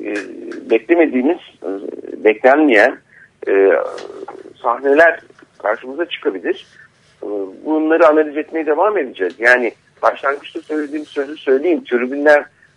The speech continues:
kazanılıyor ama maç kazanılamıyor. E, bunun böyle bir sıkıntı yaşanıyor.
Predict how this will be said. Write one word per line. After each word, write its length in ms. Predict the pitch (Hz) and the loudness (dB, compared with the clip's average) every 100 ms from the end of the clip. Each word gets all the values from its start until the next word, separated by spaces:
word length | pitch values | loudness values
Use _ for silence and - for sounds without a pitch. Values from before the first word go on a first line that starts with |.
| _ | _
kazanılıyor 600 | - 123 131 143 175 170 - | 0 2 4 2 4 4 2
ama 180 | 135 165 | 0 0
maç 280 | 156 - | 0 -2
kazanılamıyor. 760 | - 110 113 127 190 165 87 65 - _ - _ _ _ | -2 -2 0 2 2 2 -2 -6 -14 _ -20 _ _ _
E, 40 | - 92 87 | -4 -4 -6
bunun 260 | 95 131 143 | -8 -6 0
böyle 220 | 123 156 | 2 2
bir 60 | 180 | 0
sıkıntı 360 | - 127 123 | -4 -12 -2
yaşanıyor. 680 | - 175 - 87 76 107 - | 0 0 -2 -6 -4 -6 -8